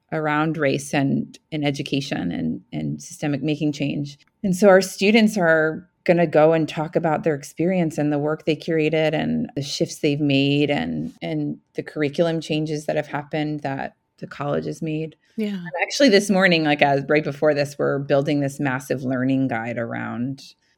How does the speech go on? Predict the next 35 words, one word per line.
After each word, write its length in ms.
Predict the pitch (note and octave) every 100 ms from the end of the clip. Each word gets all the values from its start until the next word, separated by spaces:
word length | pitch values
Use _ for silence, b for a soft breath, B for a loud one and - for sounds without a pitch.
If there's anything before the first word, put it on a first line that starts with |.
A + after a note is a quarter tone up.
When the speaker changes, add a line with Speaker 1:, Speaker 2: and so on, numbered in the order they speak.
| C3
Speaker 1:
all 160 | C3
the 160 | C#3 G#2
areas 300 | C3 B2+ B2
of 80 | A#2+
interest 400 | B2 - B2 -
in 80 |
the 80 | A2
college. 560 | - A#2+ B2 E3 F3+ F3
And 160 | C#3+
so 220 | B2+ B2+ B2
I'm 400 | B2 A#2+ A#2+ - _
just 320 | C3+ C3 B2 -
design, 400 | C3 B2 A#2 - C3+
doing 260 | C3+ C3 B2+
the 80 |
layout 400 | B2 A#2+ B2 A#2
right 160 | A#2+ A2+
now. 220 | A#2 A2
It's 200 | A2 -
taken 320 | - C#3+ C3+
us, 160 | B2 B2
like, 160 | B2+ -
five 300 | B2 A#2 A#2+
months, 340 | A#2+ B2 - -
but 120 | B2+
it's, 380 | - - - _
it's 160 | - -
almost 400 | A3 D4 D#4 D#4
there. 480 | D4 E4 A3 F#3 B3
Speaker 2:
That's 220 | - A3 -
awesome, 640 | F3+ C4 F#3+ D#3 E3+ F3
because 340 | G3+ G#3+ A3
you're 220 | A3 A3 -
not 420 | C4 G3 G3+ G#3+ A3+
only 640 | G#3 G3+ G3+ G3 G3 G3